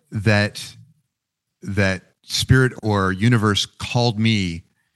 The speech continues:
to be able to do this stuff. And that from the time I was very young,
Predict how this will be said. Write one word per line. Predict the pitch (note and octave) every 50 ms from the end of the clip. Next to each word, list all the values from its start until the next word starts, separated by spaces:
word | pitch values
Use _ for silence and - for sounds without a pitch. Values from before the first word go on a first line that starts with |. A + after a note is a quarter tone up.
| _ _ _ _ _ _ _
to | - - B2
be | G#2 G2 G#2 G2
able | G2+ G2+ G#2
to | F#2 - - - - G#2
do | F2 F#2+ G#2+ G#2+
this | G#2 F#2+
stuff. | - - - E2+ E2+ E2+ - - -
And | G#2+ F#2+ F#2+ F#2 G2
that | F#2+ F#2+ F#2 F2 - - _ _ _ _ _ _ _ _
from | _ - A#2+ A2+
the | G#2+ G2+ G2
time | - - A2 A#2+ A#2
I | G#2+
was | G#2 G2+ F#2 - _ _ _ - G#2
very | G2 G2 F#2+
young, | F#2 F#2+ B2 B2+ A2+ G2+ F#2+ F#2 F2+ F2+ F#2 F#2 F#2+